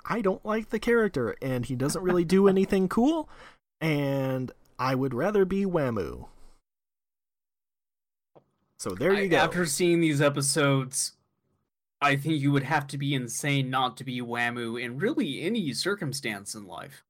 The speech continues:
Speaker 1: Uh-huh.
Speaker 2: <laughs> Because Wamu's just great.
Speaker 1: Like, my, here are the two notes I made for this episode. Messina's arm got cut off. Caesar's dead. Wamu is cool as hell.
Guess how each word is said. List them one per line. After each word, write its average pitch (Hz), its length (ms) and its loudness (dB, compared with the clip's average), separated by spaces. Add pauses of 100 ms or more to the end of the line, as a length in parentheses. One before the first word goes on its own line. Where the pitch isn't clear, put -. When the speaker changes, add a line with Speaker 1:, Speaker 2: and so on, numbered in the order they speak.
Speaker 1:
Uh-huh. 131 340 -4
Speaker 2:
<laughs> - 60 -20 (2250)
Because 202 240 0
Wamu's 226 540 -2
just 170 260 -6
great. 147 460 -4 (720)
Speaker 1:
Like, 143 240 -2
my, 175 340 2
here 175 240 0
are 180 60 2
the 156 120 0
two 214 300 2
notes 175 500 0
I 135 100 -4
made 131 220 0
for 135 120 -6
this 127 200 -2
episode. - 500 -6 (760)
Messina's 123 480 0
arm 131 280 2
got 143 200 0
cut 151 200 0
off. 180 320 -2 (680)
Caesar's 147 540 2
dead. 156 300 4
Wamu 143 480 4
is 120 100 0
cool 135 300 0
as 120 140 0
hell. 104 340 -4